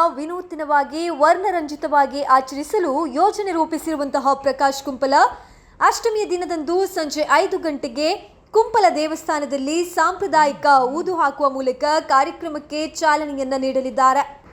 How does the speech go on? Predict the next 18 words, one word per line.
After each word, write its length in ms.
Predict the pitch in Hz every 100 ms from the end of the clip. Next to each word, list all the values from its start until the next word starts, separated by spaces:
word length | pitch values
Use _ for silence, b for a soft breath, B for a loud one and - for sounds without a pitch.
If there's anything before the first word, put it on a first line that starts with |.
| -
ಹಾಗೇನೆ 560 | 349 349 494 330 294
ವಿಶೇಷ 480 | 370 359 370 453 440 392
ಅತಿಥಿಗಳಾಗಿ 840 | 311 320 349 311 294 294 254 302 349
ಕನ್ನಡದ 480 | 349 311 302 285 254 269
ಸ್ಟಾರ್ 440 | 269 381 370 392
ನಟ 200 | 320 294 294
ನಟಿಯರ 440 | 277 277 277 262 262 240
ಮೆರುಗು 460 | 262 359 320 262
ಕಾರ್ಯಕ್ರಮದ 760 | 277 - 330 370 - 359 311 254 285
ಸೊಬಗನ್ನ 640 | 262 - 339 349 359 311 302 320
ಹೆಚ್ಚಿಸಲಿದೆ. 1000 | 370 392 - 277 285 269 262 269 - - _ -
ಚಲನಚಿತ್ರ 640 | - 415 440 440 359 - 320
ನಟ 220 | 320 320 320 330 -
ಶರಣ್, 600 | 285 294 311 381 _ 226
ರೂಪೇಶ್ 400 | 294 302 302 -
ಶೆಟ್ಟಿ, 580 | 285 277 311 403 427 -
ವಿನೀತ್ 460 | 226 320 349 349
ಕುಮಾರ್, 360 | 294 277 285 480